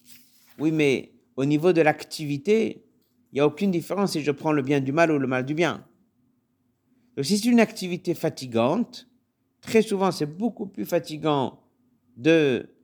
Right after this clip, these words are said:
faire en sorte de prendre le bien du mal et beaucoup moins fatigant d'enlever le mal et de libérer le mal et de rester avec le bien. Donc, tout le monde comprend encore une fois que dire que ça fait partie des trente-neuf travaux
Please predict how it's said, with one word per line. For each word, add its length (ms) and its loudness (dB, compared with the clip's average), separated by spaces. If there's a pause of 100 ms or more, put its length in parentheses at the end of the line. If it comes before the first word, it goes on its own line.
(320)
faire 200 0
en 100 0
sorte 320 2
de 80 -2
prendre 260 -6
le 80 -4
bien 380 2
du 160 -2
mal 500 2 (440)
et 100 -6
beaucoup 260 -4
moins 300 0
fatigant 760 -2 (300)
d'enlever 380 2
le 100 2
mal 480 4
et 80 0
de 100 0
libérer 440 0
le 140 0
mal 260 0
et 60 -2
de 100 -2
rester 260 -4
avec 220 -2
le 80 -4
bien. 320 2 (480)
Donc, 160 -10
tout 80 -2
le 60 4
monde 120 4
comprend 320 -2
encore 220 0
une 140 0
fois 580 0 (180)
que 100 -6
dire 240 2
que 120 -4
ça 120 -2
fait 120 0
partie 280 -2
des 160 2
trente-neuf 600 -4
travaux 680 2